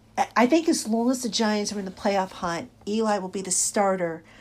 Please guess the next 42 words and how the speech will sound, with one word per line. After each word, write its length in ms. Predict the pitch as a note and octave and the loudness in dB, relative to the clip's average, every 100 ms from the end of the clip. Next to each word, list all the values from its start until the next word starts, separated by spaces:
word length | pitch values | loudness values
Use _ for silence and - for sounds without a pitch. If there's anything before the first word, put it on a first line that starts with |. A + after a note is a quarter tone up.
| - - | -20 -6
Now, 160 | G3 F3+ | -2 0
would 140 | G3+ | 0
it 80 | G3+ | 0
be 100 | A3 | -2
nice 480 | G#3 G#3+ A#3+ B3+ - | 0 4 4 2 0
for 120 | C4 | -2
him 340 | A#3 B3 A#3+ | 2 2 2
to, 500 | B3 - A3 G#3+ G#3+ | 0 0 0 0 -4
to, 160 | - A3 | -6 -8
to, 340 | F#3+ G#3+ F#3 F#3 | -8 -6 -6 -6
you 100 | G#3 | -6
know, 80 | G3 | -4
play 240 | - A#3 G#3+ | 0 2 4
one 220 | G#3 G#3 | 2 2
last 260 | G#3 G#3 | 0 0
home 220 | - G#3+ G#3 | 0 -2 0
game 280 | A3 A3 | 0 0
in 120 | G#3+ G#3+ | -2 -2
front 180 | G#3+ | -2
of 80 | G#3 | 0
the 60 | G#3+ | 0
home 220 | G#3+ G#3 | 0 -2
crowd, 420 | G#3 A3+ G#3+ A3 G#3+ - - - - - | 0 2 2 0 -4 -18 -20 -20 -20 0
if 260 | A3+ C4 - | 4 4 2
indeed 680 | B3 G#3+ G3 A3 A3+ A#3+ B3 - - - | 0 0 0 0 2 0 -2 -8 -20 -14
that 180 | - G#3 | -2 0
is 160 | G3+ G#3 | 0 -2
the 80 | G3+ | 0
direction 380 | G#3 G#3 A3 | 0 0 -2
it's 160 | G#3 G3 | -2 0
he-, 80 | A#3 G#3+ - | 0 0 -2
headed? 420 | - G#3+ A3+ B3 B3 - - - - | -2 2 4 2 -2 -20 -20 -20 -4
Absolutely. 800 | G#3 G3+ - A#3+ B3 B3+ D#3+ D#3 | -2 0 -2 0 2 2 -2 -6
I 120 | E3+ | -6
think 240 | F#3 F#3+ F#3 | -4 -4 -4
it 100 | - | 2
would 240 | A3 B3 | 4 4
be, 200 | F3+ D#3+ - | 2 -4 -4
but, 260 | E3 - | -4 -2
you 100 | F#3+ | -6
know, 220 | F3+ E3 - | -6 -6 -4
I, 160 | F3+ | -4